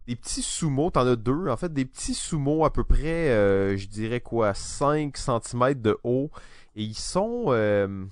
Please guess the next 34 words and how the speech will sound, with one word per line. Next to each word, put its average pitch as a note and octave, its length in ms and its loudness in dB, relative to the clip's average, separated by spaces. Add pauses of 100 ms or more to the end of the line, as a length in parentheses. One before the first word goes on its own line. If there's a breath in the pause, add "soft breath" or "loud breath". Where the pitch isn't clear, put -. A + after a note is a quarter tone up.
(1700 soft breath)
un A#2 140 4
peu - 180 0
pas F4 240 4
gélatineux, C3 960 0
là, A#3 120 -8
ils A#3+ 60 -4
sont C3 200 -2
quand D#3 100 6
même G#3 160 4
rigides, C#3 560 0
mais, A#2+ 420 0
tu - 60 -20 (120)
sais, A3 100 -2
ils C#3 280 -2
rebondissent D3 600 4
un D3 100 4
peu G#3+ 100 -4
quand F3 160 0
tu - 140 -6
les C3 140 2
lances, G#3+ 460 -4
là. B3 80 -8 (680 soft breath)
Et, G3+ 360 0
euh, A2 360 4
tu - 160 -12
vas D#3+ 140 2
les, E3+ 180 2
les B2 180 2
rouler F3 420 0
comme A3 260 2
des C3+ 180 2
dés, C#3+ 300 -4
en A#2+ 120 -4
fait, - 380 -4